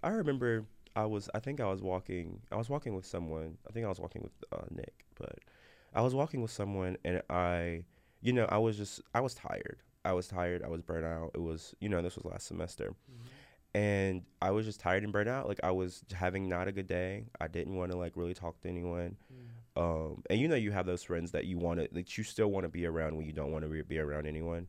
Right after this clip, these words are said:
Speaker 2: Right.
Speaker 1: And, you know, like, I remember we were walking and then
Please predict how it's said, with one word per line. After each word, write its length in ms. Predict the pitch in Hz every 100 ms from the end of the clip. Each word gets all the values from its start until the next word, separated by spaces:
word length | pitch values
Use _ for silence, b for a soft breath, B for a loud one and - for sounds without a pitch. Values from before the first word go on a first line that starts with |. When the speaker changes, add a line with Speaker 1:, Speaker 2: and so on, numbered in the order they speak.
| -
Speaker 2:
Right. 380 | 127 120 110 107
Speaker 1:
And, 380 | 95 92 87 90 _ _ _ _ _ _ 123
you 120 | 123
know, 220 | 104 95
like, 320 | 92 82 - _ b b b b - 95
I 100 | 101
remember 540 | 101 107 120 107 92
we 120 | 95
were 120 | 92
walking 560 | 90 90 92 90 87 87 -
and 200 | 92 90
then 480 | 87 87 85 87